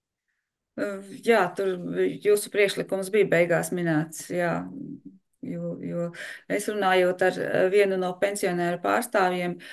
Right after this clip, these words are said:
em, arī, eh, dzirdēju tādu viedokli, ka, eh, tās paciņas jau pensionāri pārsvarā tūlīt atdāvina kādam citam.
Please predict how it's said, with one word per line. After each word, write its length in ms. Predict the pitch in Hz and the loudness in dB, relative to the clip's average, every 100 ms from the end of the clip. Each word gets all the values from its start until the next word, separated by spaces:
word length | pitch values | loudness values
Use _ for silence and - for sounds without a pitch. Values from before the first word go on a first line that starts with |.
| - - - | -16 -18 -14
em, 280 | - 175 170 175 185 - _ - | -4 0 0 0 -4 -8 _ 0
arī, 240 | 196 196 190 185 180 | 2 6 6 6 4
eh, 480 | - - 123 - - - - - - _ - - - - - | 0 -2 -4 -6 -8 -10 -14 -14 -16 _ -20 -16 -14 -12 -10
dzirdēju 480 | 143 214 208 190 | 0 4 6 6
tādu 300 | 202 247 220 | 6 6 4
viedokli, 800 | 202 226 208 196 190 202 190 190 | 2 2 4 2 2 -2 -2 -4
ka, 320 | - 185 180 180 - - - - - _ | 2 4 4 -2 -16 -16 -18 -20 -20 _
eh, 300 | 185 185 180 - _ _ - | 0 0 0 -6 _ _ 0
tās 180 | 208 208 | 0 6
paciņas 540 | 240 247 226 202 208 | 6 6 -2 -2 2
jau 140 | 208 196 | 4 4
pensionāri 640 | 220 240 240 208 196 190 | 4 4 2 0 0 0
pārsvarā 500 | - 214 247 214 196 185 | 4 4 6 6 6 4
tūlīt 260 | 208 202 214 | 0 0 0
atdāvina 520 | 220 180 165 165 175 | 0 2 2 2 -2
kādam 380 | 196 180 175 170 | 0 0 0 -4
citam. 540 | 226 - 240 240 - | -6 4 4 4 0